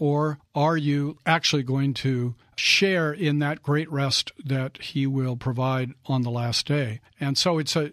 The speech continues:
again, very serious, very powerful appeal in which,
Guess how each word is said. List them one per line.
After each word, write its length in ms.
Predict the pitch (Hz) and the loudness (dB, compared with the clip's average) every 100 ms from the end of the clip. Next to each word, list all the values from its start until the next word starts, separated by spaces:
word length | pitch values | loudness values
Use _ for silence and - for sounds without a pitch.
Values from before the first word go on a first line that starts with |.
| - | -6
again, 380 | 127 160 165 113 | -2 0 0 0
very 220 | 160 190 | -2 0
serious, 520 | - 160 160 156 135 | 0 0 0 -2 -4
very 260 | - 135 135 | -4 -6 -4
powerful 800 | - 127 147 151 139 143 135 120 | -4 0 0 0 -2 -4 -4 -4
appeal 680 | 135 - - 233 160 147 160 - | -8 -4 0 2 2 -2 -6 -2
in 260 | 151 147 | 0 0
which, 300 | 160 170 - | 0 0 -2